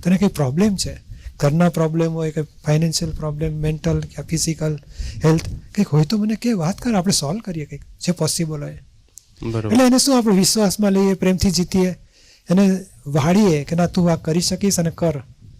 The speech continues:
Speaker 1: અને તું થોડું જો એફિશિયન્સી દેખાડીશ ને તો આપણે સારું રિઝલ્ટ લાવી શકીશું આપણે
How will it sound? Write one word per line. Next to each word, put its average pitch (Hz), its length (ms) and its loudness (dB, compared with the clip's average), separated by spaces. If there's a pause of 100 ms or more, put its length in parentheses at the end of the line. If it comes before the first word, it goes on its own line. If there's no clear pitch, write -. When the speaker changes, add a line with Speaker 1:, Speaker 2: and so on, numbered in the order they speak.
(260)
Speaker 1:
અને 160 140 0
તું 170 160 -2
થોડું 190 320 4
જો 202 120 4
એફિશિયન્સી 196 580 2
દેખાડીશ 190 500 2
ને 175 120 0 (420)
તો 165 80 2
આપણે 160 160 2
સારું 165 320 2
રિઝલ્ટ 175 320 2 (280)
લાવી 160 260 0
શકીશું 151 460 -8
આપણે 151 200 -10